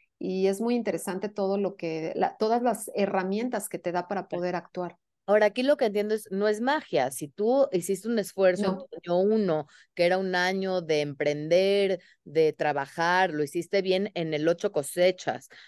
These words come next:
Speaker 2: pero si tú en tu año uno no hiciste este trabajo, pues en tu año ocho no cosechas, ¿no? O sea, aquí lo que entiendo es que,
Speaker 1: Exactamente.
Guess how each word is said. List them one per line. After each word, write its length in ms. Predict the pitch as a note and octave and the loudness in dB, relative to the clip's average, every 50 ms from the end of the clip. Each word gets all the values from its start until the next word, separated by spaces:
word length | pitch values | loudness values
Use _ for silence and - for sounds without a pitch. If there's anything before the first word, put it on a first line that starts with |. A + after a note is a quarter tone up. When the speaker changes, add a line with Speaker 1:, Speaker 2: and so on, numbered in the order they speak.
| _ _ | _ _
Speaker 2:
pero 200 | D#3+ D#3+ D#3+ D3+ | 0 2 2 2
si 140 | - F3 D#3+ | 0 -2 0
tú 180 | - F#3+ G3+ | 2 4 4
en 100 | G#3 G#3 | 4 4
tu 80 | G3+ G#3 | 2 2
año 320 | F#3 F#3+ G3 G3 F#3+ F#3+ | 2 2 2 2 2 4
uno 340 | G#3 A3+ A#3 A#3 A3+ F#3+ E3 | 4 4 4 4 2 0 0
no 140 | D#3+ D#3+ E3 | 0 -2 -4
hiciste 560 | F3 F3+ F3 - G3 G#3+ G3+ - - E3+ D3 | -4 -4 -6 -6 -6 -6 -4 0 2 2 2
este 240 | D3 C#3+ - F#3 F#3 | 2 2 0 -2 0
trabajo, 760 | F3+ G3 F3+ F3 F3 F3 E3+ E3+ - - F3 F#3+ A3+ C#4 - _ _ _ _ _ _ _ | 0 0 2 2 2 2 2 0 -2 0 2 2 2 0 -2 _ _ _ _ _ _ _
pues 320 | - D3+ C#3+ C#3 - - - | -2 -2 -2 -2 -4 -8 -10
en 160 | D3 C#3+ C3+ | -10 -8 -2
tu 140 | C#3 D3 D3 | 0 2 2
año 340 | D3 D3 D3+ E3 F3+ F#3+ F3+ | 2 2 0 -2 0 0 0
ocho 300 | E3+ D#3+ - - G3+ G3+ | 0 -2 -2 -2 -2 0
no 180 | F#3 E3 D3+ | 0 0 -2
cosechas, 720 | - B2+ C3+ - - G3+ A3 G#3 - - C3+ C3 B2 - _ _ _ _ - | -2 -4 -4 0 0 0 0 0 -2 -6 -10 -10 -10 -14 _ _ _ _ -8
¿no? 140 | - C4 D#4 | -6 -6 -4
O 40 | - | -2
sea, 140 | - E3+ | 0 0
aquí 200 | D3+ D3 - E3+ | 0 0 0 0
lo 140 | F3 F#3+ G3 | 0 0 0
que 80 | G3 F#3 | 0 0
entiendo 380 | E3+ E3 F3 F3 F3 F3+ F#3+ | -2 -2 -2 -2 0 2 2
es 60 | F#3+ F3+ | 0 0
que, 40 | |
Speaker 1:
Exactamente. 400 | - - F#3+ F#3+ F#3+ F3 - _ | -2 -4 -8 -8 -10 -10 -14 _